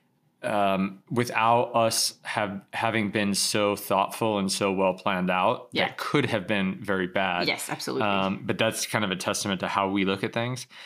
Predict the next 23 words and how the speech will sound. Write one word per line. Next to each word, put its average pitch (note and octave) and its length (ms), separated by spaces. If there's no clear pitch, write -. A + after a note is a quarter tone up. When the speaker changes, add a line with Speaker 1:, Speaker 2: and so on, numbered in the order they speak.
Speaker 1:
I, E3 240
I D#3 60
mean, C#3+ 160
going F3+ 240
back B2 200
to A#2+ 100
the G#2+ 120
original F#2+ 680
statement G#2+ 560
question, F#2 540
um, F#2+ 420
I, C3 220
one C3 240
thing C#3 180
I A#2 60
like G#2 220
to F#2 140
say A2 260
to A2 80
people F#2+ 420
is, F#2 140
you A2 60
know, G#2 380